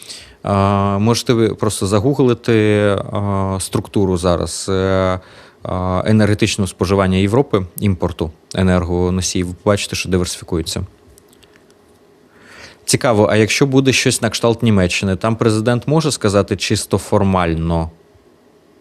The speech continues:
а, що ви маєте на увазі?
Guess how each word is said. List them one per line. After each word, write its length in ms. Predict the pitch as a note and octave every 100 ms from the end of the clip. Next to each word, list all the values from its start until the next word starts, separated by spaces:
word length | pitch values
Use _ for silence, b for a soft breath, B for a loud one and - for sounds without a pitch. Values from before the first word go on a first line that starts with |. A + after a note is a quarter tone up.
| _ _ _ _ _ _ _ _ _
а, 540 | G2+ G2 F#2+ F#2+ F#2+ F#2 -
що 220 | - -
ви 100 | G2
маєте 360 | G2 F#2+ F#2 F#2+
на 180 | F2+ F2
увазі? 720 | E2 E2+ E2 D#2+ F2+ B2+